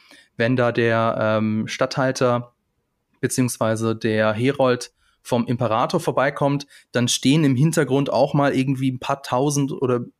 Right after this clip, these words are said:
was weiß ich wie viel hundert Statisten rum. Und das sieht halt wirklich richtig, richtig groß aus. Bei Shang-Chi zum Beispiel, den haben wir jetzt als letztes besprochen hier im Podcast, der hat ähnlich viel gekostet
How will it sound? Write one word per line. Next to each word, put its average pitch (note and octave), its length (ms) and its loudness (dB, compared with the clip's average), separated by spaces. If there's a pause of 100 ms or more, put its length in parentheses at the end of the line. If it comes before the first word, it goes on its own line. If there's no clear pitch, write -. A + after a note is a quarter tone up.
(160)
was B2+ 280 -4
weiß C3+ 120 -2
ich - 160 -6
wie D3+ 60 -2
viel C#3 180 -2
hundert C3+ 280 0
Statisten - 420 -2
rum. G#2 240 -2 (480)
Und B2 80 0
das B2+ 120 0
sieht D#3 140 -2
halt B2+ 140 0
wirklich C3+ 240 -2
richtig, C#3 300 -4
richtig - 260 -4
groß B2 260 0
aus. G#2+ 320 -2 (480)
Bei A2+ 480 0
Shang-Chi C3 400 0
zum E3+ 160 0
Beispiel, D#3 260 0
den C#3 80 0
haben B2 120 0
wir A#2+ 80 2
jetzt A2+ 200 -2
als - 160 -6
letztes D3+ 300 -6
besprochen A#2 400 -4
hier A2+ 120 -2
im G#2+ 80 0
Podcast, C#3+ 480 -4
der A2+ 80 -2
hat A#2 160 -4
ähnlich D#3+ 300 2
viel D3 140 0
gekostet C3 600 -2